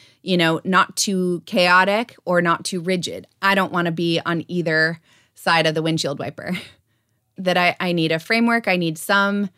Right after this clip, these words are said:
structure, and I need flexibility within that. One of the most critical things when we talk about this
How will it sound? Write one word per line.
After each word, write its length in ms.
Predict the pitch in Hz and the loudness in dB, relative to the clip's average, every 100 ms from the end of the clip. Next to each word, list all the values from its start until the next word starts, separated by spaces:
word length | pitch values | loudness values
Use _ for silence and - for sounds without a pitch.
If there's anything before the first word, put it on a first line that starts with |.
| _ _ _ | _ _ _
structure, 680 | - 254 - - 247 247 - | 0 0 0 0 2 2 0
and 140 | 220 | -2
I 80 | 208 | 0
need 360 | 214 226 226 202 | 0 0 -2 -4
flexibility 920 | - 214 - 202 185 185 185 185 180 170 _ _ _ - | -4 -4 -4 -4 -2 0 0 -2 -4 -8 _ _ _ -6
within 380 | 180 165 160 | -6 -2 -2
that. 240 | 135 98 - - _ _ _ | -2 -6 -12 -20 _ _ _
One 260 | 220 269 285 | 4 6 6
of 120 | 269 | 6
the 200 | 247 220 | 6 6
most 320 | 226 226 220 - | 8 8 8 4
critical 420 | 247 233 240 262 | 2 4 4 4
things 440 | - 202 175 160 | 4 2 4 4
when 160 | 190 196 | 6 8
we 180 | 208 196 | 6 2
talk 400 | - 190 220 - | 0 0 0 2
about 420 | 202 190 185 - | 2 4 4 0
this 420 | 175 180 180 175 | -4 0 2 2